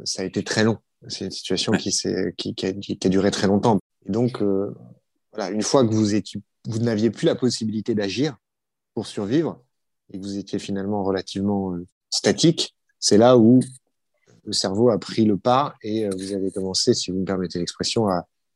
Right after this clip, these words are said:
Speaker 1: à, à cogiter. On parlait d'humanité, là, il y a, il y a quelques minutes. Ce qui est aussi frappant dans votre témoignage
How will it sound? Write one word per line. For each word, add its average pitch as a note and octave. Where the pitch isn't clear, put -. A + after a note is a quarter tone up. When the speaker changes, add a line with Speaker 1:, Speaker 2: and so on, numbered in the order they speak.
Speaker 1:
à, G2
à A2
cogiter. G2+
On C3
parlait D3
d'humanité, B2+
là, G2+
il F#2+
y G2+
a, G2
il -
y -
a -
quelques A2
minutes. A#2
Ce -
qui C3
est -
aussi B2+
frappant C3
dans A2
votre -
témoignage A2